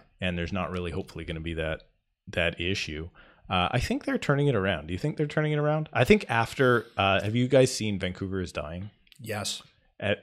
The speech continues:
Speaker 1: I think after that came out, I think that opened a lot of eyes for a lot
Speaker 2: Yeah,
Speaker 1: of people.
Speaker 2: Canada is Dying is good too. Did you see
Speaker 1: Yeah, I
Speaker 2: that?
Speaker 1: haven't,
Speaker 2: The,
Speaker 1: I
Speaker 2: the
Speaker 1: haven't
Speaker 2: follow-up?
Speaker 1: watched it,
Speaker 2: Yeah,
Speaker 1: no.
Speaker 2: yeah, Aaron Gunn. That's, that's great. Um, yeah, I think it's,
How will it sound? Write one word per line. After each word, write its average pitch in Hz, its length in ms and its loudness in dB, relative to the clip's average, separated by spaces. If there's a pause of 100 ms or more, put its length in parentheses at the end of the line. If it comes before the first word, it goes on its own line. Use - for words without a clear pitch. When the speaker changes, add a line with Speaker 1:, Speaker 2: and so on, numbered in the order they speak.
Speaker 1:
I 113 220 2
think 139 200 2
after 127 280 6
that 101 220 4
came 92 220 -4
out, 82 240 -2
I 95 80 -8
think 95 140 -6
that 85 140 0
opened 80 240 -8
a 78 40 -6
lot 78 220 -6
of 76 80 -4
eyes 76 200 -4
for - 120 -10
a 78 80 -6
lot 73 120 -8
Speaker 2:
Yeah, 104 100 -4
Speaker 1:
of 107 60 -4
people. - 160 -12
Speaker 2:
Canada 120 360 2
is 101 160 -2
Dying 90 340 -4
is 87 160 -8
good 90 240 -10
too. 85 160 -12
Did 85 200 -12
you 92 100 -14
see 92 160 -10
Speaker 1:
Yeah, 90 140 0
I 85 40 2
Speaker 2:
that? 82 80 -4
Speaker 1:
haven't, - 40 -4
Speaker 2:
The, - 40 -4
Speaker 1:
I - 40 -6
Speaker 2:
the 80 140 -6
Speaker 1:
haven't 82 140 -4
Speaker 2:
follow-up? 92 220 0
Speaker 1:
watched 110 140 -2
it, 85 60 -8
Speaker 2:
Yeah, 85 140 -6
Speaker 1:
no. 80 160 -8
Speaker 2:
yeah, 82 160 -8
Aaron 85 280 -6
Gunn. 80 280 -10
That's, - 300 -12
that's - 240 -14
great. 85 320 -8 (440)
Um, 110 460 4 (540)
yeah, 143 480 2
I 135 80 -4
think 190 200 -8
it's, - 360 4